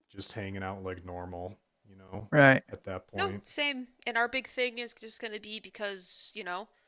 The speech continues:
Speaker 3: the kids can't get vaccinated yet. If you're gonna come in our house, gotta be vaccinated. We're not taking any chances with her.
Speaker 1: Yep.
Speaker 3: So.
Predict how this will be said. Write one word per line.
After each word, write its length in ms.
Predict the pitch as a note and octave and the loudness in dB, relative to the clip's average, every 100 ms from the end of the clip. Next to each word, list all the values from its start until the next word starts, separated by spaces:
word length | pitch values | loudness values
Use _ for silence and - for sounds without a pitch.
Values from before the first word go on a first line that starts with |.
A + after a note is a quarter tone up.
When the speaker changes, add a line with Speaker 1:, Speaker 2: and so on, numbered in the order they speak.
| _ _ | _ _
Speaker 3:
the 60 | - | -10
kids 360 | - C#4+ B3 - | -2 -2 -2 -6
can't 240 | G#3 F#3 | -6 -6
get 160 | E3+ - | -8 -6
vaccinated 640 | D#3+ - - E3 D#3 D#3 | -6 -6 -10 -12 -14 -12
yet. 300 | D#3 G3 - - | -4 -4 -4 -8
If 280 | E3+ - F3 | -14 -12 -14
you're 100 | F3 | -8
gonna 200 | F#3 F3+ | -8 -8
come 200 | G3 F#3+ | -10 -10
in 60 | |
our 100 | F3+ | -10
house, 480 | F3 G#3+ D#4+ - - - _ _ - - _ _ | -4 -4 -4 -8 -10 -14 _ _ -20 -20 _ _
gotta 160 | F#3 F#3+ | -2 0
be 80 | A3+ | 2
vaccinated. 560 | B3+ C#4+ F#3+ E3+ E3 - _ _ _ _ - - - _ | 0 0 -6 -10 -12 -16 _ _ _ _ -20 -20 -20 _
We're 100 | G#3+ | -2
not 120 | G#3+ | -2
taking 220 | G#3+ G#3 G3+ | -2 -4 -4
any 120 | F#3+ | -6
chances 440 | - G3+ F#3+ F#3 | -8 -8 -8 -12
with 120 | F3+ - | -14 -12
her. 200 | F3+ D#3 _ _ _ _ _ _ _ _ _ - | -12 -14 _ _ _ _ _ _ _ _ _ -6
Speaker 1:
Yep. 240 | A2+ A2+ _ _ _ _ _ _ _ _ _ _ _ _ _ _ _ - | -4 -6 _ _ _ _ _ _ _ _ _ _ _ _ _ _ _ -14
Speaker 3:
So. 260 | E3+ E3+ | -12 -10